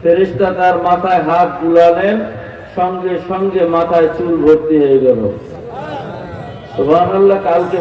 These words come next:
বললেন, আগামীতে। চুয়াডাঙ্গায় সুবহানাল্লাহ বললে কি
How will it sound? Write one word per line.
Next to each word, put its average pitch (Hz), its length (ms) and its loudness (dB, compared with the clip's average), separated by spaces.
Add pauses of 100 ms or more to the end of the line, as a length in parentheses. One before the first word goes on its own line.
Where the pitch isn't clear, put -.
বললেন, 131 340 2
আগামীতে। 127 480 -4 (1900)
চুয়াডাঙ্গায় 196 680 2
সুবহানাল্লাহ 196 800 0
বললে 202 340 4
কি 190 80 -10